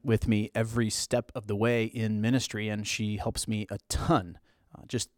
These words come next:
to do my job as a pastor. And then she does a lot of, uh, pastor's wife duties herself. She meets with ladies, she meets with moms and mothers and teenagers, and,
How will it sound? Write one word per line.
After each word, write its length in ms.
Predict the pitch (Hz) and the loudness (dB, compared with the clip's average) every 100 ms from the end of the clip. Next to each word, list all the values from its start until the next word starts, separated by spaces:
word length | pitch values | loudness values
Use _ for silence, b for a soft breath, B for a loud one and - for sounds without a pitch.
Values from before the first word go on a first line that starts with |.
| - | -8
to 80 | |
do 300 | 92 98 117 | -4 2 4
my 180 | 131 107 | 4 2
job 460 | 101 104 104 117 151 | -2 -2 2 2 2
as 100 | 151 | 2
a 60 | 165 | 2
pastor. 540 | 151 151 - 165 165 135 | 2 2 0 -2 0 0
And 120 | 110 | 0
then 140 | 107 | 0
she 540 | 104 - 156 143 120 156 b b b b 113 | 0 2 2 2 0 -2 b b b b 0
does 320 | 123 117 117 | 4 6 6
a 60 | 110 | 6
lot 240 | 107 117 | 8 8
of, 360 | 113 107 - - | 6 2 -2 -10
uh, 200 | 107 101 - - - - | -8 -8 -10 -18 -8 0
pastor's 460 | 123 - 127 113 | 2 2 0 -2
wife 260 | 117 117 - | 0 0 0
duties 320 | 120 120 123 | 0 2 2
herself. 500 | - 110 - 143 117 | 0 -2 2 4 4
She 140 | - 101 | 0 -2
meets 320 | 101 113 - | -2 -2 -2
with 180 | 110 113 | -4 0
ladies, 320 | 110 120 127 | 0 2 0
she 80 | - | -2
meets 180 | 107 - | -6 -6
with 140 | - | -8
moms 500 | 104 110 113 117 120 | -4 0 2 0 0
and 160 | 101 104 | -4 0
mothers 460 | 110 110 113 110 | 2 2 0 -2
and 120 | 90 82 | -6 -6
teenagers, 720 | - 117 113 107 110 113 110 | 2 4 4 4 2 2 0
and, 200 | 101 | -4